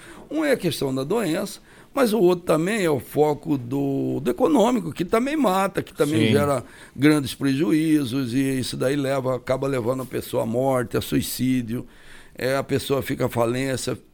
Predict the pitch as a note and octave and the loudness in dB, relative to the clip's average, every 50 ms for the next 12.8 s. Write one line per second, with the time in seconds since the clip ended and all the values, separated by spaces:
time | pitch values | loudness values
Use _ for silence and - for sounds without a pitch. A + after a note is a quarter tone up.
0 | _ - - - - - C#3 - - C3 C#3 B2 A2 - - C3+ C#3 C#3 C#3 C3+ | _ -14 -8 -8 -4 -4 -4 -2 -2 -2 -2 -2 -4 -4 -2 0 0 2 0 0
1 | A#2+ B2+ C3+ C3 - - - - - - - - D3+ D#3 D3 - - D3+ D3+ - | -2 -4 -4 -6 -8 -14 -20 -20 -20 -14 -4 0 0 0 2 2 2 0 0 0
2 | - C#3+ C3+ - - D3+ C#3+ - C#3+ B2+ B2+ B2+ C3 C3+ C3+ C#3 C3+ - - - | -2 -4 -4 -4 -6 -8 -6 -4 -2 -2 0 0 0 0 0 -2 -4 -6 -12 -20
3 | - - - - - - - - - - F4 D#4 A#3 - C#4+ - - D#4 D#4 B3+ | -20 -20 -20 -20 -18 -12 -4 -2 2 4 4 4 4 4 -2 -2 0 -2 0 2
4 | D4+ D4+ C4 A#3 A3+ A3 A3 A3 G#3 F3 - F3 F3 D3 C3 - - D3+ - - | 4 6 6 6 6 4 2 0 -2 -2 0 0 -2 -2 0 0 2 2 0 0
5 | - - G3+ C#3+ D3 D#3 F3+ G#3 F#3+ - - D#3 D3+ E3+ D#3 - - - C#3+ D3 | -2 -2 -2 0 0 2 0 0 -2 -2 -4 -4 -4 -4 -6 -8 -10 -8 -4 -2
6 | D#3+ F#3 F#3+ F3+ F#3+ A3 B3 C#4 B3 F3+ D3+ C#3 G2 - - - - - - - | 0 0 0 0 -2 -2 0 2 2 4 2 2 -2 -6 -16 -20 -20 -20 -20 -20
7 | - - - C4+ C#4+ D4 C4+ B3+ A3+ B3+ C4 C4 G3+ - - F#3 G3 A3 G#3+ F#3 | -20 -12 -8 -6 -2 0 0 0 0 0 -2 -2 -2 0 0 0 2 2 -2 -4
8 | F3 D#3+ B2+ - - - - D#3+ D#3+ E3+ F3+ F#3 F3 E3 C#3+ C3+ B2+ B2 A#2 A2+ | -2 -4 -4 -4 -6 -8 0 4 6 8 8 8 8 6 4 2 0 0 0 0
9 | - A2 G#2+ G2+ C3 D#3+ - - - B3 B3 - A3 D3+ A2+ A2+ D#3+ - - F#3 | 0 0 2 2 2 2 0 -2 -4 -4 -4 0 -2 -2 0 0 -2 -2 -2 -2
10 | - - F3+ F#3+ G#3 F#3+ G3+ - F#3+ F#3+ - - A3+ A3+ A3+ G#3+ - - E3+ - | -2 -2 -2 -2 0 0 0 0 -2 -4 -2 0 2 2 2 2 0 -2 -4 -4
11 | B2+ - - C#3+ C3 A2 G#2+ G#2+ G2 - - - - - - - - C4+ C#4 - | -4 -6 -4 -4 -4 -4 -4 -6 -6 -8 -10 -16 -20 -20 -14 -6 -2 0 0 2
12 | B3+ B3+ B3+ B3 A#3 D3+ A#2+ E3+ F3+ A3 B3 A#3 G3+ C3 G2+ - | 2 0 0 -2 -2 2 4 6 6 6 4 0 -2 -4 -4 -6